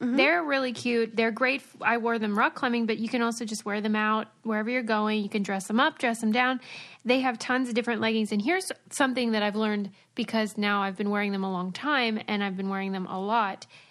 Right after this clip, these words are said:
Speaker 2: This is super high quality stuff that does not, you know how sometimes you wear something a
Speaker 1: Yes.
Speaker 2: few times and then it's garbage?
Speaker 1: Yeah.
Speaker 2: Fabletics stuff is super high quality, even though it's affordable. And to me, that's crucial.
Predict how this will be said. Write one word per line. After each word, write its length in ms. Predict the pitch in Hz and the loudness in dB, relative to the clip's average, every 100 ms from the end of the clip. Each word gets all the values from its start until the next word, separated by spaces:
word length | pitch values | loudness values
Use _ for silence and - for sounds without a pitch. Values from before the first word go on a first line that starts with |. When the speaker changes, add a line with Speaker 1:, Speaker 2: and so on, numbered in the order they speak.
| _ | _
Speaker 2:
This 200 | 254 311 | -4 -2
is 160 | 403 - | -2 -2
super 240 | 302 277 | 0 0
high 140 | 247 240 | 0 0
quality 340 | 247 233 226 | 0 0 0
stuff 340 | 220 - 233 - | 0 0 -2 -2
that 140 | 208 | -4
does 200 | - 208 | -2 -2
not, 500 | 208 208 208 214 - - _ _ _ _ | 0 0 0 -4 -6 -20 _ _ _ _
you 160 | 233 240 | 0 0
know 80 | |
how 180 | 247 254 | 0 -2
sometimes 460 | 233 220 208 220 208 | 0 0 0 0 0
you 80 | 208 | 0
wear 160 | 196 | -2
something 260 | 196 208 160 | -2 -2 0
a 40 | |
Speaker 1:
Yes. 200 | 156 180 | 0 0
Speaker 2:
few 140 | 214 208 | -2 -2
times 360 | 208 202 196 | -2 -2 -2
and 80 | 202 | -2
then 100 | 196 | -2
it's 380 | 190 180 - - - _ _ _ _ | -2 -6 -12 -16 -20 _ _ _ _
garbage? 640 | 196 185 190 226 240 - - _ _ | -6 -6 -4 -4 -4 -6 -8 _ _
Speaker 1:
Yeah. 220 | 160 147 135 - _ - - - - | -8 -6 -6 -10 _ -18 -16 -12 2
Speaker 2:
Fabletics 400 | 247 240 240 262 | 4 4 2 0
stuff 240 | - 262 | -2 0
is 160 | 240 220 | 0 -2
super 240 | 240 233 | -2 0
high 140 | 220 220 | 0 0
quality, 440 | 220 220 226 214 | 0 0 0 -2
even 160 | 208 208 | -2 0
though 60 | 208 | -2
it's 140 | 196 | -2
affordable. 640 | 190 - 233 226 190 180 | -4 -2 -2 -2 -2 -2
And 180 | 202 185 - | -2 -4 -6
to 100 | - | -2
me, 140 | 214 214 | -2 0
that's 280 | 196 190 - | -4 -8 -12
crucial. 640 | - 208 202 - - - | -10 -6 -4 -6 -10 -14